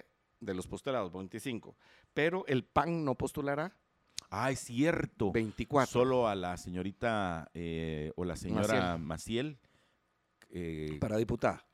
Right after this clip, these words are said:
Speaker 2: para diputada,
Speaker 1: <clears throat>
Speaker 2: ¿verdad?
Speaker 1: Pero
Speaker 2: Sí.
Speaker 1: en, sí, en diferentes lugares tendrán para diputada. Y después, pero importante, entonces ya vamos por,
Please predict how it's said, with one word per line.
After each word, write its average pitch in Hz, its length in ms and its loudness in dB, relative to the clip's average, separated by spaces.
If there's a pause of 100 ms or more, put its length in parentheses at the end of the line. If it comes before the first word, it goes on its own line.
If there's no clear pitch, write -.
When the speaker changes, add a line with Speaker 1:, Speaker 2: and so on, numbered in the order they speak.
(120)
Speaker 2:
para 101 200 2
diputada, 92 600 2
Speaker 1:
<clears throat> - 0 -
Speaker 2:
¿verdad? 98 460 2
Speaker 1:
Pero 127 260 6
Speaker 2:
Sí. - 60 0 (180)
Speaker 1:
en, 151 60 -12
sí, 127 300 0
en 104 240 -6
diferentes 104 360 -4
lugares 110 260 -2
tendrán 90 300 -4
para 90 140 -8
diputada. 95 400 -6 (420)
Y 131 140 -6
después, 120 400 -2
pero 113 320 -2
importante, 131 600 -2
entonces 143 320 -2
ya 131 140 6
vamos 180 340 0
por, 247 300 0